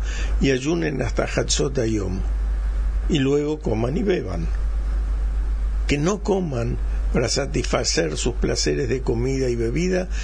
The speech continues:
sino para cuidar al bebé. Todos los exentos de ayunar en Tisha B'Av que comieron y bebieron no dicen Nahem en Birkat Hamazon. Además del ayuno,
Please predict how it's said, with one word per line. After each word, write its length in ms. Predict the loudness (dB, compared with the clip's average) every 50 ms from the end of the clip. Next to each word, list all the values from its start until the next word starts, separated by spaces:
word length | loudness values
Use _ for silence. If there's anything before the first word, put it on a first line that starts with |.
| 0 0
sino 280 | 0 2 2 2 0 0
para 260 | 0 0 0 -2 0
cuidar 500 | 0 0 0 0 0 0 0 0 0 0
al 100 | 0 0
bebé. 400 | 0 -2 -2 -2 -2 -2 -2 0 0 0 0 0 0 0 0 0 0 0 0 0 0 0 0 0 0 0 0 0 0 0 0 0 2
Todos 340 | 2 2 2 2 2 0 0
los 220 | 0 0 -2 -2
exentos 580 | -2 0 2 2 2 2 0 -2 0 0 0 0
de 80 | 0 -2
ayunar 400 | -2 -2 0 0 0 0 0 0
en 80 | -2
Tisha 300 | -2 -2 0 0 0 0
B'Av 420 | 0 0 0 0 0 0 -2 -2 -2
que 160 | -2 -2 0
comieron 640 | 0 0 0 0 0 0 0 0 0 0 -2 -2
y 60 | 0
bebieron 680 | 0 0 0 0 0 0 0 0 0 0 0 -2 -2 -2 -2 -2 -2 0 0 2
no 300 | 2 2 2 2 0 0
dicen 500 | 0 -2 -2 0 0 -2 0 0 0 0
Nahem 580 | 0 0 -2 -2 0 0 0 2 2 0 0 -2 -2 -2
en 160 | 0 0 0 0
Birkat 420 | 0 0 0 0 -2 0 0 0
Hamazon. 520 | 0 0 0 0 0 0 0 0 0 0 0 0 0 0 0 0 0 0 0 0 0 0 0 0 0 0 0 0 0 0 0 0 0 0 0 0 0
Además 380 | 2 2 2 2 2 2 0 0
del 160 | 0 0 0
ayuno, 500 | 0 0 0 0 0 0 0 -2 -2 -2